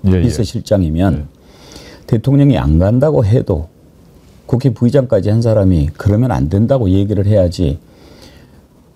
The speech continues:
Speaker 2: 어떻게 국회 개원식에 가지 마라고 본인이 건의를 합니까? 그건
Speaker 1: <laughs> 저는 제 생각은 추측인데요.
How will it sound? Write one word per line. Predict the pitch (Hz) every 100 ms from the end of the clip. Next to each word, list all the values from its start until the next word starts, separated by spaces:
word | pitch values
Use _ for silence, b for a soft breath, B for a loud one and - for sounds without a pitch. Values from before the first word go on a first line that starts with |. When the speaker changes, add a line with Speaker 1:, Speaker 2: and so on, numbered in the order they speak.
| _
Speaker 2:
어떻게 | 120 127 226 269 -
국회 | - 139 220
개원식에 | - 127 156 165 143
가지 | - 107 123 156
마라고 | 98 69 92 107 135 170
본인이 | - 98 113 170 262 -
건의를 | - 101 98 87
합니까? | 82 90 73 - - - _ B B
그건 | - 151 262 156 - B B B B
Speaker 1:
<laughs> | 98 85 113 104 80 85 - _ B B B
저는 | - 117 160 127 95 B B B -
제 | - 98
생각은 | 123 147 139 110
추측인데요. | - 147 131 196 80 85 76 95